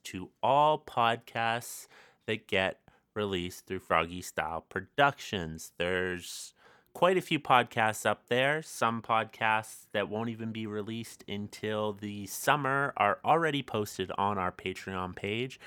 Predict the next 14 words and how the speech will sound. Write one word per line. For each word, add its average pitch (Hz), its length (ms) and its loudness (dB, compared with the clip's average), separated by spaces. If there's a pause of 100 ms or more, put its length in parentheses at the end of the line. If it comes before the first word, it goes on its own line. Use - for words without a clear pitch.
(240)
So - 120 0
if 90 120 -2
you'd 101 160 0
like 107 460 0
early 135 320 6
access 113 520 4
to 110 120 -4
those, 170 600 0 (220)
consider 113 680 -2 (100)
throwing 110 300 0
a 117 60 0
dollar 113 340 4
our 113 240 4
way. 113 320 0